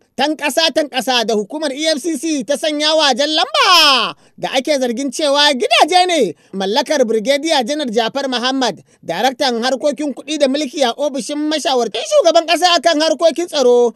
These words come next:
Baba Gana Mangwano, ba na wancan soja Jafar Muhammad ba ne, illa dai mallakarsa ne shi Tanimu Inusa. Wannan ɗan kasuwa ya bayyana cewa ko kaɗan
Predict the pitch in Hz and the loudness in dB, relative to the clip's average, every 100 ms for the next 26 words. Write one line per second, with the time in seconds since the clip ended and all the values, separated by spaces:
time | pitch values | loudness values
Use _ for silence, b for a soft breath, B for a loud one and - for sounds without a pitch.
0 | - 240 247 311 285 285 277 220 170 180 | -2 0 0 0 0 0 0 -2 -4 -4
1 | 190 - b 160 175 247 285 311 277 254 | -4 -6 b -8 -4 0 0 0 0 0
2 | 277 302 285 254 226 233 285 285 269 302 | 0 0 2 2 2 0 -2 -2 -2 -2
3 | 294 208 226 202 143 b - 202 269 277 | -2 -2 -2 -2 -6 b -10 -4 0 2
4 | 320 381 320 247 b - 160 170 247 262 | 2 2 2 0 b -10 -6 -2 0 -2
5 | 240 226 269 277 294 262 247 214 190 147 | -4 -2 0 0 -2 0 0 0 -4 -8
6 | 151 - 123 _ _ - 175 240 226 254 | -12 -14 -18 _ _ -10 -6 -4 -4 -4
7 | 214 208 - 165 - b b - 208 240 | -4 -6 -8 -12 -16 b b -6 -2 2
8 | 269 254 202 254 254 208 233 294 - 311 | 2 2 2 2 2 0 -2 2 2 4
9 | 330 330 311 | 2 2 -4